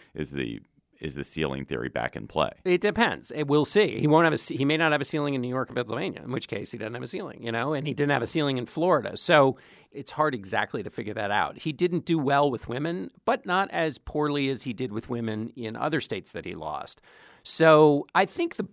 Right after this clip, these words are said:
Speaker 2: the one number coming out of all of this that struck me and that might be weaponizable by the anti-Trump forces <laughs> is, um,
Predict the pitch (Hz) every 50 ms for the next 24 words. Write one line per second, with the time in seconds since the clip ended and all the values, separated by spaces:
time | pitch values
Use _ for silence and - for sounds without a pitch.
0 | _ - 170 160 147 135 160 180 196 190 180 175 151 147 - - 160 139 131 127
1 | 120 120 120 113 107 110 113 101 90 110 110 - - - 101 - - - - -
2 | 98 - _ - 120 127 127 131 117 107 107 104 98 - 101 104 107 - - 101
3 | 90 90 92 92 - 113 104 101 110 120 107 101 101 82 95 87 85 - - 98
4 | 95 95 87 98 95 92 90 - - 101 98 90 - 104 - - 98 92 - -
5 | - 120 104 - - - 80 80 - - - - - - - - - - - -
6 | - 165 165 165 165 156 147 120 - - - 156 151 143 139 139 135 135 127 117